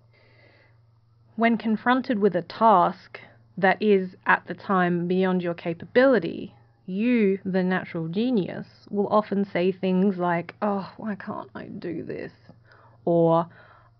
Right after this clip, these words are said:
"I've only done it once, I should know how to do it every single time." Or even, "If I were smart, I would know how to do that."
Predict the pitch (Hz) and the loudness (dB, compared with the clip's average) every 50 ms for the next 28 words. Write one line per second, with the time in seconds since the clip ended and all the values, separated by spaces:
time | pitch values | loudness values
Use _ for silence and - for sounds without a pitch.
0 | _ _ _ - 202 220 233 240 240 240 220 190 185 - 220 220 226 196 - - | _ _ _ -2 -2 0 2 2 2 2 0 -2 -2 0 2 4 4 2 0 -2
1 | - 185 185 220 226 208 175 185 180 - - - - - - - - - - 220 | -6 0 2 4 4 6 4 2 -2 -6 -10 -16 -20 -18 -14 -12 -8 -4 -4 -2
2 | 180 196 208 208 196 - - 214 202 196 175 165 165 170 226 220 190 - - _ | 0 2 2 2 2 0 0 0 0 0 0 -2 -4 -2 0 2 0 0 -2 _
3 | - 185 190 208 196 180 170 175 170 - - 180 185 175 165 160 - - - - | -4 -2 -2 0 -2 -2 -6 -6 -6 -6 -6 -4 -4 -2 -4 -6 -8 -10 -8 -4
4 | 180 180 170 - 139 143 185 190 185 - - _ _ _ _ _ _ _ _ _ | -2 -2 -2 -2 -4 -4 -4 -6 -6 -8 -12 _ _ _ _ _ _ _ _ _
5 | _ _ - 247 247 233 - - 233 233 226 208 226 233 233 226 220 208 - _ | _ _ 0 2 2 2 0 -2 -4 -4 -4 -2 -2 -2 -2 -2 -2 -4 -8 _
6 | _ _ _ _ - 170 - - 190 214 208 185 185 - 208 220 220 180 180 180 | _ _ _ _ -18 -10 0 2 4 4 4 2 -4 0 4 4 6 6 6 4
7 | - - 160 156 160 156 160 156 147 143 165 156 - - 143 160 156 151 151 139 | 2 -4 -6 -4 -4 -4 -4 -6 -8 -6 -8 -8 -8 -8 -8 -6 -6 -6 -4 -6
8 | 139 131 - - | -6 -6 -6 -8